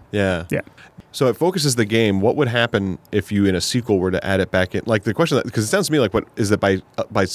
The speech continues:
Speaker 1: by starting down, by opening the door to P V P, it drew, drew a lot of attention to P V P,
Speaker 2: Mm-hmm.
Speaker 1: and therefore away from the parts of the game that were really kind of of interest to you,
Speaker 2: Mm-hmm.
Speaker 1: right? How would you respond if you, in a year, fr-, a year after Mummy Kings is out, said,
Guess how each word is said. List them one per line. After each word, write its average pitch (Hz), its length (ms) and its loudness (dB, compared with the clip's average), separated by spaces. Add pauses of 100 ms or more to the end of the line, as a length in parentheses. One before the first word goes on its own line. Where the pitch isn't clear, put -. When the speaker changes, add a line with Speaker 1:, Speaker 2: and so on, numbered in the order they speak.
(100)
Speaker 1:
by 101 120 0
starting 151 440 -2
down, 107 240 2
by 98 80 2
opening 135 280 2
the 92 80 0
door 95 420 2
to - 120 -8
P 98 140 -2
V 87 120 -2
P, 78 320 -8 (600)
it 113 80 4
drew, 127 320 0
drew 135 180 0
a - 40 2
lot 120 140 2
of 104 60 2
attention 101 420 -2
to 151 300 2
P 110 180 -4
V 95 120 -2
P, 95 420 -4 (180)
Speaker 2:
Mm-hmm. 127 260 0 (260)
Speaker 1:
and 104 340 0
therefore 113 420 2
away 101 460 4
from 90 600 -2 (160)
the 104 100 -2
parts 110 220 -2
of - 20 -8
the 107 60 -2
game 101 100 2
that 98 100 0
were 101 60 -4
really 101 220 2
kind 101 180 0
of 90 60 0
of 90 120 -2
interest 98 300 -4
to 92 80 -6
you, 90 480 -4
Speaker 2:
Mm-hmm. 117 380 0
Speaker 1:
right? 95 260 2
How 135 180 0
would 135 160 2
you 127 80 -2
respond 117 440 2
if 95 120 -6
you, 107 240 4
in 101 100 2
a 98 40 2
year, 101 220 2
fr-, - 160 -8
a 110 60 2
year 123 220 2
after 120 200 0
Mummy 101 180 2
Kings 92 220 -8
is 87 120 -6
out, 78 260 0 (340)
said, 92 340 0